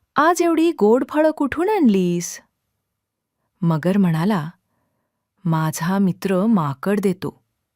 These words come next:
त्याची बायको म्हणाली, "अरे, इतकी गोड फळं खातोय तर त्याचं हृदय किती गोड असेल, मला ते खायचं आहे."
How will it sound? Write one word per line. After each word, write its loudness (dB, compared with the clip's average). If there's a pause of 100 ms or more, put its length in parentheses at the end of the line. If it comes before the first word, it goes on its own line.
(600)
त्याची -4
बायको -2
म्हणाली, 0 (640)
"अरे, -2 (480)
इतकी -4
गोड -2
फळं -2
खातोय -2 (320)
तर -2
त्याचं -2
हृदय 0
किती -6
गोड 0
असेल, -4 (540)
मला 0
ते -4
खायचं -6
आहे." -8